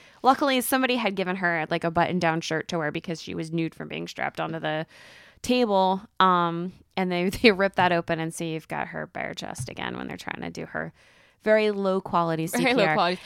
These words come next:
Speaker 1: This was, like, the fastest, most
Speaker 2: Dude.
Speaker 1: ridiculous code that you've ever seen in your entire
Speaker 2: Dude.
Speaker 1: life. It
Speaker 2: They
Speaker 1: was
Speaker 2: give
Speaker 1: over
Speaker 2: her
Speaker 1: in, like, a minute.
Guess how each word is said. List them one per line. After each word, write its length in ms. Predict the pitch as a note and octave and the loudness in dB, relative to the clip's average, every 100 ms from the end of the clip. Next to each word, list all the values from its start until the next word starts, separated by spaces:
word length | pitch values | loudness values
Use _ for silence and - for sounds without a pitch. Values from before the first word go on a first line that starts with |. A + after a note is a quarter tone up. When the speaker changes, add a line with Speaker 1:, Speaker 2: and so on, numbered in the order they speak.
| - | 0
Speaker 1:
This 180 | F4 A#4 | 2 4
was, 140 | F#4+ | 6
like, 180 | F4+ - | 6 4
the 120 | C4+ | 0
fastest, 760 | - - A3+ G#3 A3+ A3+ A3 A3+ | -2 8 10 10 6 -2 -2 0
most 220 | G3 F#3+ | 0 0
Speaker 2:
Dude. 80 | G3+ | 0
Speaker 1:
ridiculous 500 | G#3 F#3+ F#3+ F3 F#3 | -2 -2 -2 -4 -4
code 280 | - D#3+ | -2 0
that 120 | D#3+ D#3+ | 0 0
you've 100 | D#3 | 0
ever 160 | D3+ | -2
seen 180 | D#3+ D#3+ | -4 -6
in 60 | C#3+ | -6
your 100 | C#3 | -2
entire 300 | G#3 D#3+ - | 0 2 0
Speaker 2:
Dude. 60 | |
Speaker 1:
life. 140 | - - | -4 -4
It 80 | - | 2
Speaker 2:
They 40 | |
Speaker 1:
was 60 | E4+ | 4
Speaker 2:
give 80 | - | 6
Speaker 1:
over 220 | B3+ C4 C4 | 6 8 6
Speaker 2:
her 40 | |
Speaker 1:
in, 200 | B3+ G#3+ | 6 2
like, 180 | G3+ G#3 - | 2 0 -2
a 40 | |
minute. 520 | F#3 E3+ E3 F3 D3+ | -4 -4 -2 -2 -2